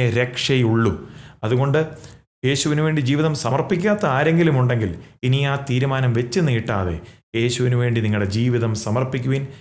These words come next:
യേശുവിനെ നിങ്ങളുടെ രക്ഷിതാവും കർത്താവുമായി സ്വീകരിപ്പിൻ. ദൈവം നിങ്ങൾക്ക് സൗജന്യമായി നിത്യജീവൻ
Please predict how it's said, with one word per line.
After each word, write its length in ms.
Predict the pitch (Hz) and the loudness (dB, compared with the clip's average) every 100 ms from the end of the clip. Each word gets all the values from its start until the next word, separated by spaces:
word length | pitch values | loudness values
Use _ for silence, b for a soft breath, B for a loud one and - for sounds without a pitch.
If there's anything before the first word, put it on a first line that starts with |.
| B - | B -2
യേശുവിനെ 400 | 135 131 135 127 120 | 0 0 0 2 2
നിങ്ങളുടെ 260 | 110 110 120 | 0 0 -2
രക്ഷിതാവും 440 | - 139 123 123 | -2 0 2 0
കർത്താവുമായി 440 | 123 - 117 107 98 | -2 -2 0 0 0
സ്വീകരിപ്പിൻ. 640 | - 131 131 127 131 123 127 B B B 117 | -2 0 2 2 2 0 -2 B B B 0
ദൈവം 300 | 165 202 101 - B B 120 | 2 2 0 -4 B B -2
നിങ്ങൾക്ക് 320 | 120 117 - 110 | 0 0 -2 0
സൗജന്യമായി 640 | 131 127 120 120 117 110 | 0 2 2 2 2 2
നിത്യജീവൻ 720 | 110 117 123 107 110 101 | 0 0 0 2 2 2